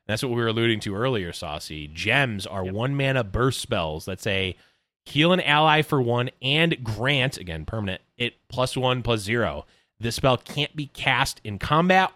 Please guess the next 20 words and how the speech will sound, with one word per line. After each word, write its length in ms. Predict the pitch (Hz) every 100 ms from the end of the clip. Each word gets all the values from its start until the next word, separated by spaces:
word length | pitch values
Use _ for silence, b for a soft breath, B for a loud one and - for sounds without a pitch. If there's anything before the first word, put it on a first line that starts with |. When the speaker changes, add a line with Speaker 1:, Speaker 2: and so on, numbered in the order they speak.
| -
Speaker 1:
or 340 | 160 165 180
in 180 | 156 147
response 440 | 143 - 120 123
to 100 | -
a 60 | 113
spell. 360 | - 123 82
So 220 | 71 - 107
it's 280 | 107 - - _ _ _ _ _ _ _
like 280 | 113 113 -
a 380 | - 110 98 101
pseudo, 1040 | - - - 160 165 147 131 127 123 120 110 _ _ _ _ _ -
um, 680 | 117 113 110 104 98 92 101 _ _
slow 500 | - - 135 135 139
spell, 440 | 135 - 120 107 98
but 100 | 104
it 100 | -
can't 220 | 123 110
be 100 | 113
interacted 480 | 107 95 92 - 80
with 180 | 76